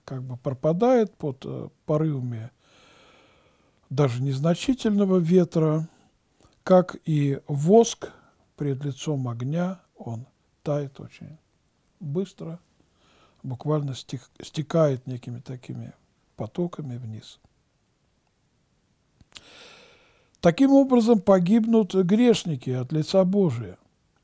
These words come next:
Что значит от лица Божия? Когда Господь начнет действовать в этом, э, мире с открытием своего лика, это прежде всего относится ко дням его славного второго пришествия.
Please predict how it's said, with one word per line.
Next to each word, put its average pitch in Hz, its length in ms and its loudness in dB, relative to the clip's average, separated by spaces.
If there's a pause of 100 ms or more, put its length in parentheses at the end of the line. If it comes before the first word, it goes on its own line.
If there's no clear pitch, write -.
(160)
Что 160 200 -6
значит 127 300 -6
от 117 140 -14
лица 127 300 -10
Божия? 202 440 -6 (600)
Когда 170 220 0
Господь 175 440 0
начнет 143 540 -6
действовать 143 580 -4
в 135 80 -12
этом, 120 380 -12
э, 127 300 -14
мире 190 460 -2
с - 100 -12
открытием 143 560 -8
своего 120 460 -10
лика, 180 520 -6 (680)
это 135 200 -4
прежде 170 440 0
всего 139 360 -6
относится 143 840 -6 (360)
ко 135 160 -6
дням 139 360 -4
его 123 500 -6 (400)
славного 147 640 -2
второго 120 580 -8 (540)
пришествия. - 760 -8